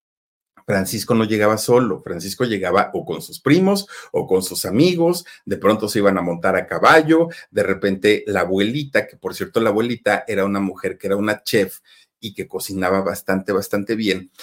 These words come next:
pues, eh, le preparaba algún platillo a Francisco y a sus amigos. Y Francisco, pues, donde vivía había muchas limitaciones, llegaba con la abuelita y, pues, eran como fiestas, ¿no? El poder comer muy, muy, muy bien.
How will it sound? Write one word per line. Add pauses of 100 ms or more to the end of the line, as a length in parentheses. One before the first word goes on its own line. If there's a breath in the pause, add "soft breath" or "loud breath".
(160 loud breath)
pues,
eh,
le
preparaba
algún
platillo
a
Francisco
y
a
sus
amigos. (420 soft breath)
Y
Francisco, (160)
pues,
donde
vivía
había
muchas
limitaciones, (260 loud breath)
llegaba
con
la
abuelita
y,
pues,
eran
como
fiestas,
¿no? (180 loud breath)
El
poder
comer
muy,
muy,
muy
bien.